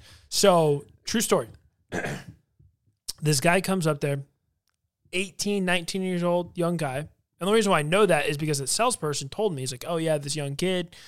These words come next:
um, he just bought this brand new car, and, uh, he's got a dent in his trunk. Well, like,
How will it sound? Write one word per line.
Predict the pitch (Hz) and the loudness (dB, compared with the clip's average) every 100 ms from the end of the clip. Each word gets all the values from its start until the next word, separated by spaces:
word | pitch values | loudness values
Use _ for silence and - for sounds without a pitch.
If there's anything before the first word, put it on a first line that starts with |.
| - - - - | -20 -20 -16 -4
um, | 147 143 | -2 0
he | 151 | 0
just | 165 143 | 0 -2
bought | - 143 139 | -2 -4 -2
this | 143 | -6
brand | - 139 139 135 | -6 -8 -6 -4
new | 131 | -6
car, | 127 - 175 175 165 165 160 _ _ _ _ - | -6 0 2 4 4 2 -2 _ _ _ _ -8
and, | 147 143 135 131 | -2 0 0 -2
uh, | 123 127 | -6 -6
he's | 127 151 | -4 -2
got | 147 143 | 0 0
a | 135 | -2
dent | 139 143 | -2 -2
in | 135 | -2
his | 120 | -4
trunk. | - 226 220 135 | -2 0 0 0
Well, | 143 135 120 | -4 -4 -6
like, | 135 127 120 | -6 -6 -8